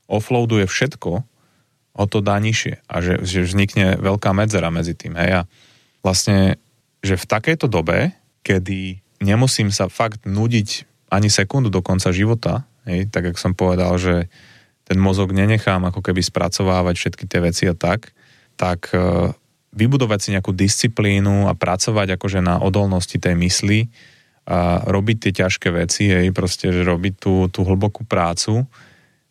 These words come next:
to je akože neskutočne ťažké. A, a ja sa, ja sa nedivím, že proste ja mám s tým občas problém. A ľudia v mojom okolí proste,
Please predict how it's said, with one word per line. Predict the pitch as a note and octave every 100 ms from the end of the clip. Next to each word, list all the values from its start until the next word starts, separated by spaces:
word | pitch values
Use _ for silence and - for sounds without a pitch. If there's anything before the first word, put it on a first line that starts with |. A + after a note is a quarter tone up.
| _
to | - G2
je | G2 G2 G2 G2
akože | - G#2+ G2
neskutočne | G2+ G#2 G#2+ - A2+ A2 G#2
ťažké. | G#2+ C3 - - - -
A, | F#2 F#2
a | G2+
ja | G#2 G2+
sa, | G#2 A2+ G2+ -
ja | - G2+ G2 _ - -
sa | - G#2
nedivím, | G#2+ C3 C3 G2
že | G2 G2
proste | F#2+ F#2+ - F#2+ F2+ F2+ - - _ _ _
ja | F#2 G#2
mám | C#3+
s | -
tým | F#2
občas | F2 F2+
problém. | - F#2 F2 E2+ E2 F#2 -
A | - F2 F2
ľudia | F#2 A2 A#2+
v | G#2+
mojom | G2+ G2
okolí | G2 G2+ F#2
proste, | F2 F2+ - F#2 F#2